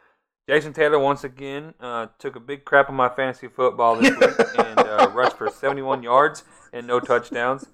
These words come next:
Speaker 1: The leading s-, the leading receiver, this has got to be based off of touchdowns, but leading receiver for the Indianapolis Colts was Jay Woods, two receptions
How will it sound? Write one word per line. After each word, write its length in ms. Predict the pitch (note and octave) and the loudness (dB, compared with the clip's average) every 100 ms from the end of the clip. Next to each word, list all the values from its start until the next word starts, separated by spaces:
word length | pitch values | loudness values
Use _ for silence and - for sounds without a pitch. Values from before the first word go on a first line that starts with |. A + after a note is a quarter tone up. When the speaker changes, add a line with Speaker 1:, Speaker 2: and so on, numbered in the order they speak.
| _ _ - _ - - _ - - _ _ _ _ _ _ - _ _ _ _ _ _ _ _ - | _ _ -20 _ -20 -20 _ -14 -14 _ _ _ _ _ _ -20 _ _ _ _ _ _ _ _ -14
Speaker 1:
The 160 | A#2 B2 A#2+ - | -12 -12 -6 0
leading 340 | C4 G#3+ F#3+ | 2 4 2
s-, 320 | D#3+ - - _ | -4 -18 -20 _
the 140 | C3 | 0
leading 460 | C3 C3+ D#3+ G#3+ A3 | 0 0 0 0 -2
receiver, 880 | F3+ D3+ - D#3+ E3+ A#2+ G2+ F#2+ - _ _ _ _ _ _ _ _ _ _ _ _ _ _ _ B2+ | -2 -6 -8 -12 -10 -6 -4 -4 -8 _ _ _ _ _ _ _ _ _ _ _ _ _ _ _ -18
this 180 | B2 | -18
has 140 | A#2 G#2 | -18 -10
got 280 | B2 A#2+ A2+ | -2 -2 -2
to 60 | |
be 60 | G#2 | -10
based 340 | G2 G2+ - | -6 -6 -4
off 160 | G2 - | -6 -6
of 100 | - | -10
touchdowns, 500 | G#2+ F#2+ - F#2 F#2 | -6 -6 -8 -18 -16
but 140 | G#2+ G#2+ | -16 -12
leading 240 | C3 D#3 | -8 -6
receiver 760 | D#3 C3+ C#3 C3 A#2 G#2+ G#2 _ _ | -6 -8 -12 -12 -8 -8 -10 _ _
for 520 | - A2 G#2 G2+ G2 - _ _ _ _ _ _ G#2+ | -6 -2 0 0 -2 -6 _ _ _ _ _ _ _
the 120 | G#2+ | -14
Indianapolis 520 | A#2+ B2 B2 A2+ G#2+ | -14 -8 -8 -6 -6
Colts 300 | - A2+ G#2 | 2 2 2
was 160 | G#2+ G2 | -6 -6
Jay 260 | A#2 B2+ | 0 0
Woods, 440 | B2 A#2 G#2 F#2+ _ | 2 0 0 -2 _
two 140 | - D3+ | -10 -6
receptions 760 | C#3+ C#3 C3 A#2+ B2+ A#2 A2+ | -4 2 2 2 -6 -14 -18